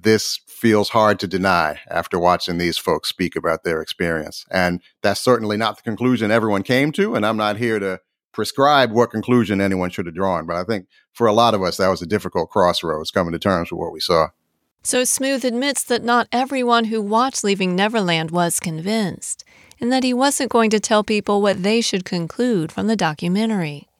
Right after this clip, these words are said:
Speaker 2: But he says the allegations were difficult to deny after watching these accusers tell their stories. And that's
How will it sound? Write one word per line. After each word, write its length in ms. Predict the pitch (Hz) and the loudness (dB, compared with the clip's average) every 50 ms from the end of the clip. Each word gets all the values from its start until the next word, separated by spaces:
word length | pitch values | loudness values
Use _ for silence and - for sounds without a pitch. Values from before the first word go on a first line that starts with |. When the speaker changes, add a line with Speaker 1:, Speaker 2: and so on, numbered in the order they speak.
| _ _ _ _ _ _ - - - - _ | _ _ _ _ _ _ -20 -20 -20 -20 _
Speaker 2:
But 140 | - 262 247 | -4 -2 0
he 80 | 269 | 0
says 320 | 262 - - 285 285 277 - | 0 0 0 2 2 2 2
the 160 | - 233 233 | 2 4 4
allegations 680 | 233 226 220 220 208 220 220 220 - - 214 214 - - | 6 6 4 4 2 2 2 2 2 0 -2 -2 -2 -2
were 120 | 226 220 | -2 -2
difficult 560 | 202 - 254 254 - 233 214 - 175 165 165 - | 0 0 0 0 0 -2 -2 0 -2 -2 -2 -4
to 120 | - 175 | -6 -6
deny 680 | 156 170 165 160 170 190 214 214 208 180 156 143 147 - | -4 -4 -4 -4 -2 -2 -2 -2 -2 -2 -4 -4 -6 -4
after 300 | - 196 - - 226 226 | -4 -6 -4 -2 -2 0
watching 480 | 208 220 233 247 262 - - 254 233 226 | 2 4 4 4 2 2 0 -2 0 0
these 180 | 233 226 220 | 0 0 0
accusers 680 | 233 226 - - - 262 269 254 - 202 180 165 160 - | 0 -2 -2 -4 -4 -4 -4 -2 -2 -2 -2 -2 -4 -6
tell 240 | - - 180 175 156 | -6 -4 -4 -4 -4
their 120 | 156 156 | -4 -6
stories. 800 | 151 - - - 214 220 220 208 185 156 147 - - - - - - _ _ _ _ _ _ - | -6 -6 -6 -4 -4 -4 -2 -2 -4 -4 -6 -8 -8 -10 -10 -12 -12 _ _ _ _ _ _ -4
And 220 | 226 226 226 233 | -2 0 2 2
that's 240 | 247 247 240 - | 2 2 0 -2